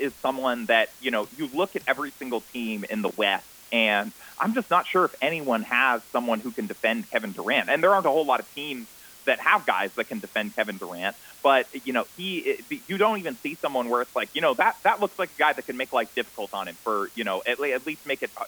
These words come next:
tough on him for forty-eight minutes. You know, the Lakers would be throwing Jared Vanderbilt out there, and I like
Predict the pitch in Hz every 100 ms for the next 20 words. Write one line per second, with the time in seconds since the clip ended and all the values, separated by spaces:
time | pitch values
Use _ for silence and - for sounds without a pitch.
0 | - - - 110 107 101 - - 113 104
1 | 92 107 98 - 107 95 - - - 135
2 | 175 196 175 156 135 156 151 117 123 127
3 | 104 113 151 165 170 170 - 190 156 101
4 | 107 127